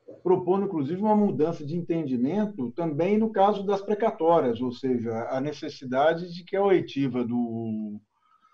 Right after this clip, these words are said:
do, do réu ocorra depois do retorno das precatórias. Uma mudança, eu acho que a, a jurisprudência da, da, da, da casa no sentido de que,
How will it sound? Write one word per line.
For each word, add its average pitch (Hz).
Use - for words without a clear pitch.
do, 117
do 131
réu 170
ocorra 190
depois 196
do 185
retorno 165
das -
precatórias. 131
Uma 165
mudança, 165
eu 160
acho 143
que 139
a, 143
a 147
jurisprudência 135
da, 135
da, 120
da, 120
da 143
casa 151
no 175
sentido 170
de 180
que, 175